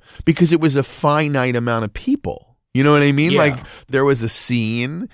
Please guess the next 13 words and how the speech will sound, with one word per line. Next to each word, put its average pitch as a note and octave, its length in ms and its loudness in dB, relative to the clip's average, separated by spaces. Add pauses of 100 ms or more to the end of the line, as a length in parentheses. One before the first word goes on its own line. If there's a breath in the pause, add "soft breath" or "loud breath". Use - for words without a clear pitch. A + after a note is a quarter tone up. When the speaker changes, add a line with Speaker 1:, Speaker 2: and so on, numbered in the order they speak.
(240 soft breath)
Speaker 1:
you C#3 100 -2
know, A#2 220 0
there A#2+ 120 0
was G#2+ 300 -2 (260)
X C3 300 -4
amount A#2 380 -2
of G#2+ 100 -8
people A2 380 -4
that G2+ 100 0
were G#2 180 -4
involved F2 640 -8
in C#3+ 80 -6
Speaker 2:
Yeah. B2 140 -2